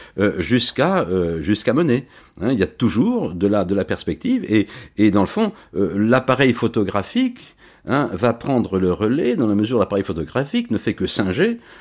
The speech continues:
le principe de la perspective. C'est-à-dire, il y a un œil unique, hein, et toutes les lignes convergent vers le point qui est la projection de l'œil sur la surface de représentation. Donc, c'est cette, cette cohérence-là qui, euh, délimite mon champ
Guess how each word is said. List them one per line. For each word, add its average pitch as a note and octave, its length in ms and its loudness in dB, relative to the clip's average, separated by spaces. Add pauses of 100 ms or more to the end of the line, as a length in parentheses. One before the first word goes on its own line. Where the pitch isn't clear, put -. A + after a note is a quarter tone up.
le F#2 140 -2
principe - 280 -4
de - 60 4
la - 20 -6
perspective. C#3+ 560 0
C'est-à-dire, E2+ 200 -4
il E2+ 40 -2
y - 20 0
a G2 60 2
un F#2+ 120 0
œil G2 180 2
unique, A#2 460 0 (300)
hein, D#3 200 0
et G2 120 2
toutes C#3 200 -2
les F#2+ 80 2
lignes A3 200 4
convergent A2+ 460 0
vers G#2+ 140 2
le F#2+ 120 2
point F#3 220 0
qui - 80 -4
est G#2+ 40 2
la F#2 80 2
projection F#2 440 -2
de F2 60 0
l'œil C#3 180 2
sur - 140 -4
la E2 80 -2
surface - 500 -8 (340)
de - 60 -2
représentation. G#2 600 -4 (260)
Donc, A#2+ 220 4
c'est D3 120 0
cette, C#3+ 300 0
cette - 300 -4 (240)
cohérence-là A#2+ 760 2 (380)
qui, G2+ 340 -2
euh, F2+ 100 0
délimite A2+ 400 4
mon E2 160 -4
champ A3+ 320 -4